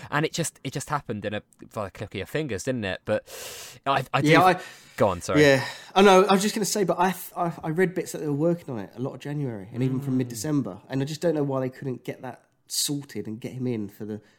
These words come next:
Speaker 2: for the kind of final push of the season. I guess Ajax might have been digging their heels in because obviously they want him for the Europa League run, don't they? So, but you might be i-, interesting why it, it was an odd one why it was announced eleven days or twelve days after the window
Speaker 1: Mm.
Speaker 2: closed. Um,
Speaker 1: Be interesting
Speaker 2: also,
Speaker 1: if,
Speaker 2: quick
Speaker 1: uh,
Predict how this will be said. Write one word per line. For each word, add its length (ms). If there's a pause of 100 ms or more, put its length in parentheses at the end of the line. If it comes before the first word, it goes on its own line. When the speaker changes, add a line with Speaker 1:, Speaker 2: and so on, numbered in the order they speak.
(120)
Speaker 2:
for 80
the 60
kind 200
of 60
final 320
push 240
of 60
the 40
season. 320 (160)
I 60
guess 140
Ajax 320
might 80
have 60
been 100
digging 220
their 100
heels 260
in 140
because 220
obviously 220
they 40
want 140
him 60
for 60
the 60
Europa 300
League 200
run, 160
don't 220
they? 160
So, 300 (800)
but 100
you 100
might 180
be 100
i-, 260
interesting 500
why 200
it, 220
it 60
was 120
an 80
odd 160
one 240
why 120
it 40
was 80
announced 320
eleven 240
days 300
or 80
twelve 260
days 200
after 200
the 60
window 260
Speaker 1:
Mm. 80 (160)
Speaker 2:
closed. 280
Um, 320
Speaker 1:
Be 120
interesting 380
Speaker 2:
also, 100
Speaker 1:
if, 80
Speaker 2:
quick 120
Speaker 1:
uh, 300